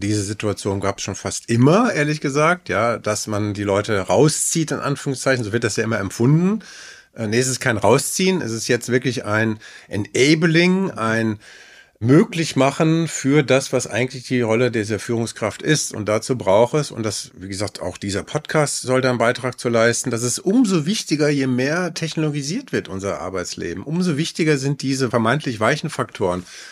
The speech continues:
Da gibt es halt die uralt Change-Formel, auch die wiederhole ich gebetsmühlenartig. Hört sich halt auf Englisch immer sehr schön an, auf Deutsch nicht so, ja. Also Hard Factors are core to play und Soft Factors are key to win. So, und da sind wir wieder beim Sport, weil,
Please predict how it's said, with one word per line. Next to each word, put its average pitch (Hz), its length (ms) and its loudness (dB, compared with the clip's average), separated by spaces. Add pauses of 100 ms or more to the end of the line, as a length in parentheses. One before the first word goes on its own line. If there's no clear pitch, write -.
Da 110 80 -2
gibt - 180 -2
es 143 140 0
halt 139 160 2
die 127 120 0
uralt 151 520 4
Change-Formel, 151 840 4
auch 107 180 -6
die 170 500 0
wiederhole 117 540 2
ich 113 100 -8
gebetsmühlenartig. 101 1300 -4 (360)
Hört 139 180 2
sich 135 140 0
halt 127 120 2
auf 117 100 -2
Englisch 139 300 2
immer 113 180 0
sehr 107 180 2
schön 143 300 2
an, 104 160 -4
auf 104 140 -4
Deutsch 101 260 -2
nicht 143 180 -2
so, 107 140 -2
ja. 107 220 0
Also 107 240 -2
Hard 123 200 -2
Factors 127 380 0
are 104 240 0 (260)
core 120 220 2
to 117 100 -2
play 110 320 4
und 151 120 0
Soft - 200 -2
Factors 117 360 -2
are 110 100 -4
key - 160 -6
to 131 160 -2
win. 196 220 2 (460)
So, 117 100 4
und 104 180 -2
da 110 80 2
sind 120 200 2
wir 120 120 4
wieder 123 160 6
beim 107 180 4
Sport, 110 600 2
weil, 127 520 4